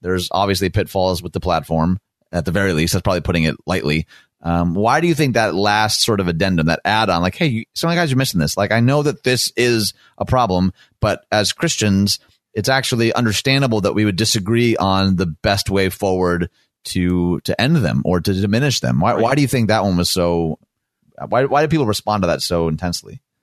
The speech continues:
Speaker 2: I think a couple of reasons, and, and it's a good point. I think, one, a lot of us, let's just be honest, have been, uh, for many years, a lot of Christians have been one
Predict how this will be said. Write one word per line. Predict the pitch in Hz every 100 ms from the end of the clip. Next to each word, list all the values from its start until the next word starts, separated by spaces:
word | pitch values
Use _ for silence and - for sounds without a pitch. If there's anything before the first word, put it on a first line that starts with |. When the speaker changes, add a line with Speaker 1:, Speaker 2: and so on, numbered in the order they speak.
| _ -
Speaker 2:
I | 131
think | 151 170
a | 120
couple | 139 120
of | 92
reasons, | 87 80 82 80
and, | 95 98
and | - 92
it's | 95
a | 98
good | 92 98
point. | 104 90
I | 98
think, | 110 117
one, | 104 113 120 101 101 -
a | 101
lot | 107 156
of | 202
us, | 104 98 135 - - _
let's | 113 131
just | 180 -
be | 120
honest, | 113 160 - - - _ _ _ _
have | - 139 127 127
been, | 135 123 117 104 98 - _ _ -
uh, | 110 98 90 87 -
for | -
many | 113 107 156
years, | 127 98 101
a | 101
lot | 101
of | 123
Christians | - 110 110 101
have | - 196 247 78
been | 107 95 90
one | 90 98